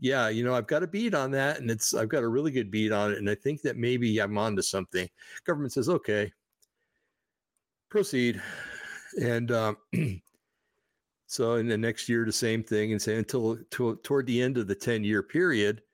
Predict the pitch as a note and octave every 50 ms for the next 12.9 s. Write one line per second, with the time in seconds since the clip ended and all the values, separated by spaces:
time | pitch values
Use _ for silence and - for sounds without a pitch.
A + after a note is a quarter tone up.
0 | _ _ _ _ _ _ _ _ - A2+ C#3 C#3+ C#3+ C#3+ C3+ A#2+ A2+ A2 - -
1 | B2 A2 G#2+ - - G#2+ G2+ - A2+ A2+ A2 D3+ G#3 F3 C3+ A#2 F#2+ - E3 F3
2 | D3 A2+ A#2+ A2 G2 G#2 A2+ G#2 A2 D3 F#3+ G#3 F#3+ E3 A2+ G2+ G2 F#2+ - -
3 | C#3+ C3+ B2 A#2 A2 A2 A2 A2 G2+ F#2+ F#2+ G#2 B2 C3 C3+ B2+ G2 F2+ F#2 G2
4 | G2+ G2+ - - G#2+ F#2+ G2+ G2+ G2 G2 G2 G#2 G#2+ A2 - - - B2 B2 B2+
5 | A2 A2+ G2+ - - A2+ G#2+ G#2+ G#2 G#2+ B2+ D3+ D#3 A#2 F2+ - - _ _ _
6 | _ _ _ _ _ _ _ _ _ _ _ _ _ _ - B2 C#3 D3+ D#3 D#3
7 | D3+ D3 D3+ D#3+ E3+ F3 E3+ E3 D#3 D3 - - - D3+ D#3 F#3 A3+ A3 F#3 -
8 | - F3+ F#3 F3 E3 E3 D#3+ C3 C3+ C#3+ D3+ C3+ - - C3 A2+ - - - C3+
9 | C3+ C3 - - C#3 B2+ A#2+ A2 G#2+ - - - - - - A#2+ A2+ A#2 A2+ G#2+
10 | G#2+ A2 A2 G2+ - _ - _ _ _ _ _ _ _ _ _ _ _ _ _
11 | _ D#3+ D#3 D3 D3+ - - D#3 B2+ - - C#3+ C#3 A2 G#2 A#2+ A2+ A#2 A#2+ A2+
12 | A2 G2+ - B2+ B2+ B2 A2+ G#2 G2+ G2 G2+ - - - - - -